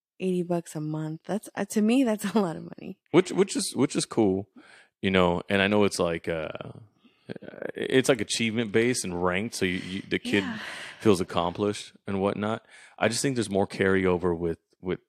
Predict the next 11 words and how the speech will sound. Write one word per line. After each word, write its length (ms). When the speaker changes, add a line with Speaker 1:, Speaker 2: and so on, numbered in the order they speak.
Speaker 2:
non-karate, 1160
uh, 180
martial 360
arts, 240
uh, 240
Muay 340
Thai, 640
wrestling, 720
jujitsu, 880
even 280
boxing. 720